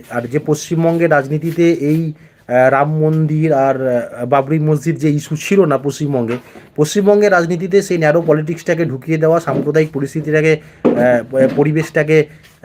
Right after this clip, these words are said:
আরও বেশি পরিমাণে, আহ, ত্বরান্বিত করার চেষ্টা, আহ, সময়ে সময়ে, আহ, করা হয়েছে। আর হুমায়ুন কবির সেটা দায়িত্ব নিয়ে করছেন বা করছিলেন। আহ, কী কারণে করছিলেন সেটা জেনে আপনাদের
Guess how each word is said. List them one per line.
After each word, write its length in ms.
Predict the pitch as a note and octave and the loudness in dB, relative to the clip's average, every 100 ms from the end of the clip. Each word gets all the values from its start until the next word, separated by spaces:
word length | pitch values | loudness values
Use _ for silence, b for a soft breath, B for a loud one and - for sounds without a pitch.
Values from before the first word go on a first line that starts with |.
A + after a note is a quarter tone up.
| A#2 | -8
আরও 220 | A#2 C3+ D#3+ | 0 2 4
বেশি 340 | C3+ C3+ F3+ | 2 -4 -8
পরিমাণে, 540 | D#3 D#3+ E3 D#3+ D#3+ | -6 -2 0 2 2
আহ, 380 | D#3+ B2 B2 C3 | 2 -2 -4 -2
ত্বরান্বিত 440 | C3+ C3+ D3 D3+ D#3 | 0 2 0 0 0
করার 260 | C#3+ D3 D3 | 2 2 0
চেষ্টা, 320 | C3+ - E3+ | -6 -4 -2
আহ, 720 | F#3+ - - - - A#2 A2+ A2 - - | -2 -6 -20 -20 -18 -10 -8 -10 -14 -6
সময়ে 380 | - E3+ G3 | 0 2 2
সময়ে, 680 | F#3+ F#3+ F#3+ F#3+ G3 G3 F#3+ - | 2 0 2 4 4 4 0 -6
আহ, 60 | C3+ | -10
করা 260 | - - F3 | 0 4 4
হয়েছে। 360 | F3 G3 G3+ | 4 0 2
আর 60 | G#3 | 0
হুমায়ুন 340 | D3+ D#3+ E3+ | 2 2 0
কবির 240 | E3 E3 E3 | -2 -4 -4
সেটা 220 | E3+ D#3+ | -4 -2
দায়িত্ব 420 | C3+ C3 B2+ D#3+ | -2 -2 -4 -4
নিয়ে 160 | D#3 D#3+ | -2 -2
করছেন 500 | C#3 C#3+ - F#3 E3+ | -2 -4 -2 -4 0
বা 100 | C#3+ | 0
করছিলেন। 500 | C3 B2+ - E3 G#3+ | 0 -6 -4 -4 -4
আহ, 580 | - - - - - G2+ - | -12 -20 -20 -20 -20 -18 -8
কী 80 | G#3 | 0
কারণে 340 | G#3 G3+ G#3 | 4 4 4
করছিলেন 400 | G3 G3 - G3+ | 2 -2 0 -2
সেটা 240 | - F3+ F3+ | 0 0 2
জেনে 260 | F3 F3+ | 0 -2
আপনাদের 480 | D3+ D3+ F3 F3 E3 | -2 -2 -2 -4 -4